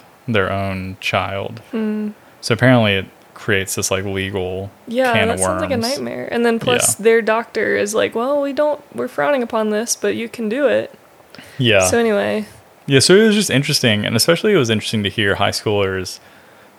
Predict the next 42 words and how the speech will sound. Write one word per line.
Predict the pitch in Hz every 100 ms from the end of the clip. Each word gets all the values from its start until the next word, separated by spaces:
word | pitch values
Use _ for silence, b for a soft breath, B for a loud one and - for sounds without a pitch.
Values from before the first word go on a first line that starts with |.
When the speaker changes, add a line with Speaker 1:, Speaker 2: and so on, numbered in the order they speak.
| -
Speaker 1:
debate, | 101 101 98 - 117
but | 113 92
it |
was | 131 120
a | 117
fascinating | 139 151 - 131 107
setting | - 104 95 92
'cause | 101
basically | 107 101 -
what | 101 90
happens | 98 98 92
is | 98
there | 92
are | 90 139
two |
teams, | 135 107 98 98 - - B B B B B
um, | 107 98 98
and | 98 98
one | 117 131
team | 123 110 104 101
is | 104 101 101 - -
the | 104 98 95 92 92 101 _ -
kind | 107 101
of, | 98
like, | 92 87 87 - - b b b b _ _ -
like, | 104 95
positive | - 107 113 139 131
side | 156 147 147 139
that | 117 107
is | - 110
agreeing | 110 110 113 110 117 117 113
with | 110 101 - -
the | - 101 92 95 98 - - -
premise | - 110 107 113
of | 101
the |
debate | 101 101 95 90 - - -
that | 101
it | -
should | - 113
be | 104
legalized. | 95 92 92 92 - 113 -